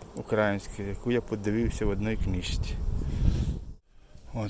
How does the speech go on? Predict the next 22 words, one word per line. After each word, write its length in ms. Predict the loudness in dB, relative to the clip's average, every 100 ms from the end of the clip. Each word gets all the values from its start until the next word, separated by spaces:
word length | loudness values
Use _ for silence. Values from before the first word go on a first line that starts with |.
| 0
тут 140 | 0
така 240 | 2 8 8
особливість 680 | 8 8 10 10 8 4
є 60 | 4
одна. 380 | 2 2 0 -2 -6 -18 -20 -20 -20 -12
Це 180 | -4 -4
планочка. 640 | 2 4 4 4 -2 -4 -4 -6 -6 -2 -2 0 -2 0
Ми 100 | 2
вже 140 | 2 2
бачили, 400 | 2 0 -2 -4
що 140 | -2
я 100 | -2
витягую 580 | -2 -2 2 4 4 4
її 180 | 2 0
і 400 | -2 -4 -4 -6 -8 -8 -8 -6 -4
подмор 340 | -2 0 0 -2 -6 -8 -6 -6 -10 -12 -10 -10 -8 -8
вичищаю. 540 | -4 -4 -2 0 0 0 -2 -2 0 2
Її 220 | 2 4
можна 340 | 4 2 2
ставити 440 | 2 4 4 2 2
наперед. 520 | 4 4 6 4 2 0 0 0 2 0 2 2 4 4
Планочку. 520 | 2 0 0 0